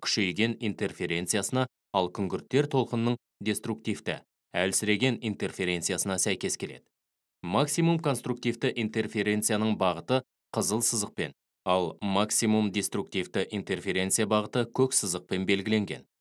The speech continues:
Интерференцияланған толқындар экранға, мысалы, ақ қабырғаға түскен кезде, экрандағы кейбір нүктелер жарық бір саңылаудан өткендегіге қарағанда жарығырақ. Осы кезде басқа нүктелердегі жарық күңгірттеу болады.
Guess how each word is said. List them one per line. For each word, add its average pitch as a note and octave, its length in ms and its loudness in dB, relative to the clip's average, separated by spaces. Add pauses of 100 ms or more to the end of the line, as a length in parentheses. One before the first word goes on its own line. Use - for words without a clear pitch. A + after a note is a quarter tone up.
(340)
Интерференцияланған C3+ 1200 2 (100)
толқындар A2 560 2 (240)
экранға, G2+ 540 2 (180)
мысалы, F#2+ 540 0 (100)
ақ G#2+ 240 0
қабырғаға F#2 560 -2
түскен F2+ 320 -2
кезде, G2+ 320 2 (400)
экрандағы A2+ 640 4
кейбір B2 400 4
нүктелер A2 540 4 (100)
жарық F#2+ 560 0
бір C3 240 2
саңылаудан A2 640 4
өткендегіге F#2 720 0
қарағанда C3 500 4 (220)
жарығырақ. B2 600 0 (420)
Осы A2 320 2
кезде D#3+ 240 4
басқа B2 400 4
нүктелердегі A#2 720 4
жарық G#2+ 400 0
күңгірттеу A#2+ 560 0
болады. G#2 320 -2